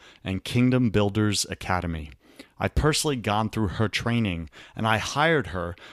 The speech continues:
to be my coach to help me get to the next level in my business. Now, Tamara Lowe is a New York Times bestselling author and has worked with world leaders like George Bush, Billy Graham, Colin Powell,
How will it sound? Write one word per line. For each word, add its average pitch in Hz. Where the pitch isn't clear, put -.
to 107
be 101
my 101
coach -
to 98
help 120
me 117
get 107
to 104
the 90
next 98
level 92
in 87
my 101
business. -
Now, 107
Tamara 175
Lowe 110
is 98
a 98
New 104
York 117
Times 98
bestselling 95
author -
and 104
has 104
worked 117
with 110
world 117
leaders 104
like 95
George 113
Bush, 117
Billy 123
Graham, 101
Colin 117
Powell, 107